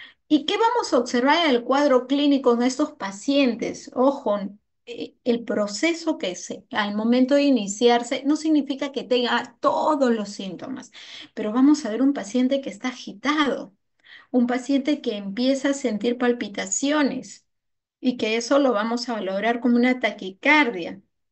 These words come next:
Hay alteraciones a nivel del corazón.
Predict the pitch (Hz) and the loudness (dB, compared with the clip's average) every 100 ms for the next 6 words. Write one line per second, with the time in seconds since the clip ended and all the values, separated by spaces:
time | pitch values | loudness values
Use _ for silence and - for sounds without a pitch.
0 | _ _ _ _ _ _ 226 254 254 254 | _ _ _ _ _ _ 2 4 4 2
1 | 226 208 - 247 262 269 233 214 208 220 | -4 -6 0 4 4 2 -2 -6 -4 -4
2 | 233 240 240 214 196 196 - 311 294 240 | 0 0 0 -2 -2 -6 0 2 2 0
3 | - | -8